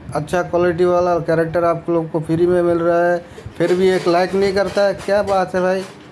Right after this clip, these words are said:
ये पूरा हम free में दे रहे हैं आप लोग को, तो आप लोग फिर ये एक like नहीं कर सकते हैं? इतना सा,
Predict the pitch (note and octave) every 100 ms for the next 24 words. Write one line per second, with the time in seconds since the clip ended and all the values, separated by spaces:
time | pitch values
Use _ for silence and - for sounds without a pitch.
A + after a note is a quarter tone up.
0 | - - - - - D#3+ D#3 F#3+ F#3+ F#3
1 | E3 - G3 G#3 G#3 F#3+ F#3 E3+ D#3 C3+
2 | C3 B2+ D3+ G3+ A3+ - E3 F3 E3 F#3
3 | F3+ - - - - - F#3+ F#3+ F#3 E3
4 | E3 F3+ F#3+ F3+ F3+ F3+ F3 F3 F3 F#3
5 | G#3+ A3 A3 G3+ G#3+ G#3+ A3+ A3 G#3+ -
6 | - - - - - C#3+ D3 F#3+ G3 F#3+
7 | A3 G#3+